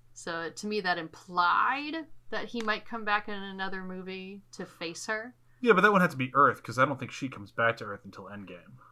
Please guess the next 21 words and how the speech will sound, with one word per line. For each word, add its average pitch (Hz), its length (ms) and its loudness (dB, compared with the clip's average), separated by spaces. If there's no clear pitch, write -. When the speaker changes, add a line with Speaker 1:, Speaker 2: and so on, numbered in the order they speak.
Speaker 2:
So 135 200 2
he 143 100 2
could 143 160 -4
just 117 260 -10
find 120 400 0
her 113 160 2
out 104 220 0
amongst 107 480 -8
Speaker 1:
That's 277 260 0
fine. 185 440 -4
I 214 100 -4
just 277 240 -8
want, 196 320 -2
uh, - 140 -6
they 214 160 0
would 349 160 0
be 214 120 -4
an 202 60 -6
interesting 185 460 -10
fight. - 340 -4
I, 277 240 -12